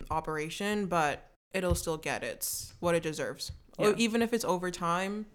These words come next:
Speaker 1: it'll still get it.
Speaker 2: Yeah.
Speaker 1: All good.
Speaker 2: Okay,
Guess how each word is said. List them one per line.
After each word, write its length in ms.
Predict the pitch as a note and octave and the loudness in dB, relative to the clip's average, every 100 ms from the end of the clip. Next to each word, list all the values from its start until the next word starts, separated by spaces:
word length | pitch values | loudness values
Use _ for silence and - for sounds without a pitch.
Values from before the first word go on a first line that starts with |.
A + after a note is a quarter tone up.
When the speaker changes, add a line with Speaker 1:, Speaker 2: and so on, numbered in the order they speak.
| - - - | -20 -14 -6
Speaker 1:
it'll 240 | G#3+ G#3 | -2 -2
still 200 | G3+ F#3+ | -2 -6
get 180 | E3+ - | -6 -8
it. 200 | C#2+ - _ _ - | -10 -14 _ _ -6
Speaker 2:
Yeah. 160 | D3+ D#3 | -2 4
Speaker 1:
All 280 | A#3 A3+ | 6 6
good. 360 | G3 - - A3+ - - - - - | 4 -4 -6 -8 -12 -16 -16 -20 -16
Speaker 2:
Okay, 460 | A3 F3+ A3+ - | -8 -4 -2 -4